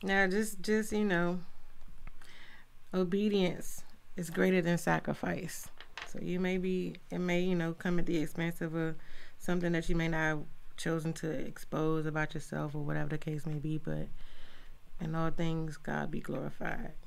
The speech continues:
you know. So y'all share those testimonies with the lost and even the body. Yeah, it can help strengthen someone, 'cause people's test-,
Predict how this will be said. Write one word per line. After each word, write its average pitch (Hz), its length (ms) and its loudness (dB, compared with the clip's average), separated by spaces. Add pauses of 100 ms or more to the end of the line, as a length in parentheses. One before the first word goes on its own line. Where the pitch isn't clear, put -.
(140)
you 165 60 -4
know. 156 260 -4 (1120)
So - 160 -4
y'all 175 240 4
share 220 320 6
those 202 260 0
testimonies 170 840 6
with 165 120 -2
the 170 80 0
lost 170 680 2 (200)
and 185 140 2
even 262 300 4
the 254 80 4
body. 233 520 2 (800)
Yeah, 208 220 -2
it 185 80 -2
can 196 100 0
help 196 220 -2
strengthen 190 380 0
someone, 160 600 0
'cause 165 420 2
people's 202 300 0
test-, - 340 -2